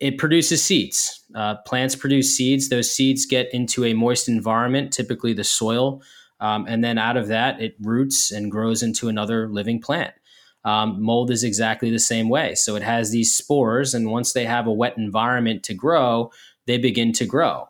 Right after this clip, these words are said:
um, and they become organisms, and their whole job is to continuously reproduce. And so when that happens inside of our homes, because we have leaks that,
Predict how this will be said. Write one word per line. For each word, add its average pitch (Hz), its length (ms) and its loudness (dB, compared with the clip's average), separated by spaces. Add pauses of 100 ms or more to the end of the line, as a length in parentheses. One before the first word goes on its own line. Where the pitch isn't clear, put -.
(120)
um, 101 320 -6
and 110 240 -2
they 107 180 -2
become 110 480 -2
organisms, 113 640 0
and 113 140 0
their 113 280 -2 (240)
whole 127 360 0
job 120 360 2
is 131 140 2
to 131 100 -2
continuously 120 680 0
reproduce. 113 800 0 (460)
And 117 140 0
so 131 560 4
when 123 220 2
that 139 200 4
happens 147 460 2
inside 123 320 2
of 113 80 0
our 110 120 2
homes, 151 440 2
because 117 320 -4
we 120 100 -2
have 110 280 -2
leaks 165 440 2
that, 107 300 -2